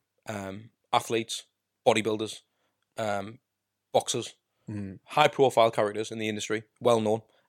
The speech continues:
Speaker 1: um, people. I make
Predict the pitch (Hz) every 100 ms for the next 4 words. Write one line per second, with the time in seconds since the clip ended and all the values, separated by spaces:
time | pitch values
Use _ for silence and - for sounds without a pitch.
0 | - 120 113 104 101 _ _ _ 123 123
1 | 120 - _ _ _ _ _ _ _ _
2 | _ _ 135 151 147 135